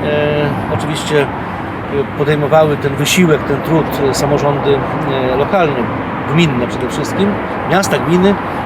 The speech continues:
ale samorząd województwa tego wcześniej nie podejmował, a teraz tak się właśnie dzieje. To są pierwsze trzy samochody, a wiem, i za to też chcę już podziękować z góry, że pan marszałek przewiduje, e, kontynuację tego procesu, że w przyszłym roku także takie zakupy będą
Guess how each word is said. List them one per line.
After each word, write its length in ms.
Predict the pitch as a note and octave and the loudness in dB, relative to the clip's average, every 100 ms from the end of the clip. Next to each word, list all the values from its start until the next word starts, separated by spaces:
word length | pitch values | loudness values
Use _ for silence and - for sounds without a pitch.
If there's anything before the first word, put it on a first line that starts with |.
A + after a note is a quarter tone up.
| - | -2
ale 100 | D3+ | -2
samorząd 360 | D#3 D#3 D#3+ D#3+ | 0 2 2 2
województwa 600 | D#3 D3+ D3+ D3 D#3+ D#3 D3+ - | 2 0 -2 -2 2 2 2 -2
tego 180 | D3 | -2
wcześniej 360 | C#3+ D3 - C#3+ | 0 -2 -2 -2
nie 120 | D3+ | 0
podejmował, 560 | C#3 B2 B2 B2+ B2+ D3 | 0 0 0 0 0 0
a 40 | |
teraz 320 | C3 C3+ C3+ | 0 -2 -2
tak 160 | C3 B2+ | -2 -4
się 80 | D3 | -2
właśnie 380 | C#3+ C#3+ D#3+ D#3+ - | -4 -2 -2 -2 0
dzieje. 220 | G3+ F#3 | 2 2
To 60 | - | 2
są 120 | D3 | -4
pierwsze 500 | - E3+ D#3+ - D3 - - - - - | 0 2 2 0 0 0 -4 -4 -6 0
trzy 160 | F#3 | 0
samochody, 720 | - D3+ D3 D3 C3 C3+ F3 | 2 4 2 2 2 2 2
a 80 | D#3 | 2
wiem, 340 | C#3+ D3 D3+ F#3 - - - - - | 4 4 4 2 -2 -4 -4 -4 0
i 40 | |
za 120 | D3 D3+ | 2 2
to 140 | D3 | 2
też 180 | D#3 E3 | 2 2
chcę 100 | D#3+ | 2
już 80 | C#3+ | 0
podziękować 520 | C#3+ D3 C#3+ C#3+ D3 | 0 0 2 2 0
z 40 | |
góry, 280 | - D3 E3 | 0 2 2
że 80 | D3+ | 2
pan 180 | D3+ D3 | 0 -2
marszałek 380 | C#3+ C#3 D3 | -2 0 0
przewiduje, 560 | C#3 C#3 D3+ D3 C#3+ D3+ | 0 -2 0 0 2 2
e, 800 | D#3 - - - - - C#3 C#3+ C#3 | 2 -4 -4 -6 -6 -4 0 0 2
kontynuację 580 | D#3+ F3+ G#3 F#3 - B2+ | 0 4 4 2 0 -2
tego 240 | C3+ C3+ | 0 0
procesu, 560 | - D3 D3+ C3 E3 C#3+ | 0 2 2 2 0 0
że 120 | C#3+ | 0
w 40 | |
przyszłym 280 | - - D3 | 0 -2 2
roku 220 | D3 D3 | 2 2
także 300 | D3+ D#3+ D#3 | 2 2 2
takie 160 | D3+ D3+ | -2 -2
zakupy 380 | D3+ D3+ D3+ D3+ | -2 -2 -2 0
będą 340 | C#3+ C#3+ D3 | 0 0 0